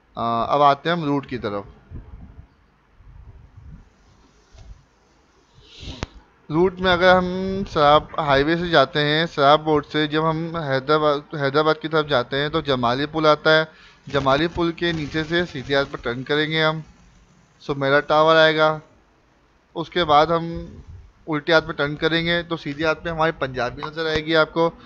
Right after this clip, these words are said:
उसी रोड पर सीधा जाना है आपको, एक कट आएगा जिसमें सीधे हाथ में कराची बार नज़र आएगी। उसके बाद आपको और सीधा जाना है, स्ट्रेट जाएंगे तो first सीधे पे कोने पे society बनी हुई सुलेमान society है,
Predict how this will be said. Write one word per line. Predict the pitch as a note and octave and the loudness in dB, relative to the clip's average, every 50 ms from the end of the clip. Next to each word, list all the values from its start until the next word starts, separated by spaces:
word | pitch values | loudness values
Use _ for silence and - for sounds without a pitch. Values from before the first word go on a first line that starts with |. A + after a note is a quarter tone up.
| - - - - - | -20 -20 -20 -10 -4
उसी | - E3+ E3+ G#3 G#3+ | -4 -4 -2 0 4
रोड | G3+ G3+ G3 F#3 G3 | 4 4 4 4 2
पर | G#3 G3 | 0 0
सीधा | - E3 C#3+ D3+ | -2 -2 -4 -2
जाना | D#3 D#3+ D#3+ E3 E3+ | 0 0 0 2 2
है | E3+ | 2
आपको, | E3+ D#3+ D#3+ F3 F3+ E3 | 2 2 0 -2 -2 -2
एक | - E3 D#3+ D#3+ D#3+ | -2 -4 -6 -4 -2
कट | E3+ E3+ D#3 E3 | -2 0 2 4
आएगा | E3 E3+ E3 E3+ F3+ F3+ F3+ F3+ - - - - _ - | 4 4 4 4 4 2 2 -2 -8 -20 -20 -20 _ -14
जिसमें | D3+ D3 - - E3+ | -12 -10 -6 -8 -6
सीधे | - E3 D#3 D3+ E3 | -6 -6 -2 2 2
हाथ | D#3+ | 2
में | D#3+ D#3+ D#3+ | 2 0 -2
कराची | - D3+ B2+ B2+ B2+ - D#3 | -2 0 0 0 0 -2 -2
बार | D3 D#3+ D#3+ D#3 | 2 2 4 4
नज़र | D#3+ D#3 D#3 D3+ | 2 0 0 2
आएगी। | D3+ D3+ D3+ D3 D3+ D#3+ | 2 2 0 -2 -4 -6
उसके | D#3 D#3+ - - F3 | -8 -8 -8 -6 -4
बाद | E3 D#3+ E3 | 0 0 0
आपको | E3 D#3 D#3 F#3 D#3 | 0 0 -2 -4 -2
और | D3 D#3+ E3 F3 E3 | 2 2 2 2 2
सीधा | E3 D#3 D3+ D3 | 0 -2 -2 0
जाना | C3+ B2 A#2+ A#2+ | 0 0 -2 -4
है, | A#2+ A#2+ A#2+ - - - _ _ _ - - - D#3+ | -6 -8 -10 -14 -20 -20 _ _ _ -20 -14 -10 -10
स्ट्रेट | D#3 - - F3+ F#3 F3+ E3 | -8 -4 -2 -2 0 0 0
जाएंगे | F3+ E3+ E3+ F3 F#3 | -2 -2 -2 -2 -4
तो | F3+ G3+ F#3+ - | -4 -4 -6 -4
first | - F#3+ G3 G#3 G3 | -2 0 0 0 -2
सीधे | - F#3 E3 D#3 D#3 D#3+ D#3+ | -6 -10 -8 -4 -4 -4 -4
पे | D#3+ E3+ F3+ G3 G#3+ G#3 - - - - - _ _ - | -2 -2 -2 -2 -2 -4 -8 -18 -20 -20 -20 _ _ -4
कोने | F3 E3+ F3+ F#3 G3+ G#3 | -2 0 0 0 0 -2
पे | F#3 F#3+ G3+ G3+ | -2 -2 -4 -4
society | F3 F3 D#3 - D#3+ D3 D3 C#3+ D3 E3+ F3 E3+ - - - | -4 -6 -6 -2 -2 -2 -2 -4 -8 -10 -10 -12 -12 -10 -10
बनी | D3 C#3+ D3 D3+ | -8 -8 -8 -8
हुई | D3+ E3 F#3+ | -8 -8 -8
सुलेमान | F3+ - E3+ D3+ D3 D3 C#3+ D3 D3+ D#3+ D#3 | -8 -8 -10 -8 -8 -6 -4 -2 -2 -2 -4
society | - D3 C3+ - C3+ B2 B2 B2+ C#3 D3+ | -8 -12 -10 -6 -6 -6 -4 -4 -4 -2
है, | E3+ G3 | -2 -2